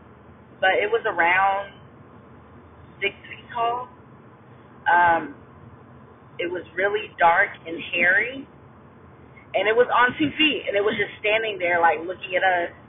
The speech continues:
and we were looking at it, and it's like we stood there for, like, a couple minutes, kinda just like, "What are we looking at?" And all of a sudden, we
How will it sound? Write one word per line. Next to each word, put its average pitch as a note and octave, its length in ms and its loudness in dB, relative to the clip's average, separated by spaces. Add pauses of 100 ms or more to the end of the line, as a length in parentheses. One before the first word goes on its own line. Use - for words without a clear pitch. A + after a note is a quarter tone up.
(520)
and F3 160 0
we G3 60 2
were G3+ 100 4
looking F#3 320 0
at D#3+ 100 0
it, G3 320 -4 (640)
and E3+ 600 -2 (920)
it's B3 180 6
like B3+ 220 6
we A#3+ 160 -6 (120)
stood G#3+ 240 0
there G3+ 280 2
for, F3 100 -2
like, E3 220 4
a D#3 160 -8
couple G3+ 320 0
minutes, G3 380 -4 (1300)
kinda G3 240 4
just F3+ 220 -6
like, D#3+ 260 2 (680)
"What F3+ 160 0
are F#3 420 2
we F3 80 -8
looking E3+ 400 -8
at?" C4+ 240 2 (720)
And F3+ 80 0
all G3+ 240 6
of G3+ 80 -2
a - 60 -18
sudden, F#3+ 540 2 (760)
we A3+ 160 -8